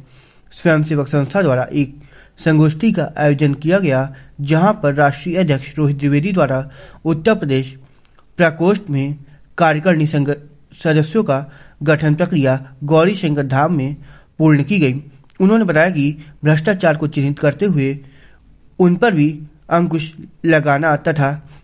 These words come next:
गरीब, विकलांग एवं असहाय लोगों की मदद करना ही संगठन का मूल उद्देश्य है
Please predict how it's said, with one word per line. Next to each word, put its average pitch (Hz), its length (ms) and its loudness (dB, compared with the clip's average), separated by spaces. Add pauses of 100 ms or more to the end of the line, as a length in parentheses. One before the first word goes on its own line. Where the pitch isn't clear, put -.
(100)
गरीब, 147 540 0
विकलांग 147 460 2 (100)
एवं 147 320 2 (300)
असहाय 156 420 2
लोगों 151 280 2
की 156 140 0
मदद 135 260 2
करना 131 440 -2 (420)
ही 151 120 4
संगठन 156 460 0
का 143 320 -4
मूल 143 200 4
उद्देश्य 151 420 0
है 123 140 -4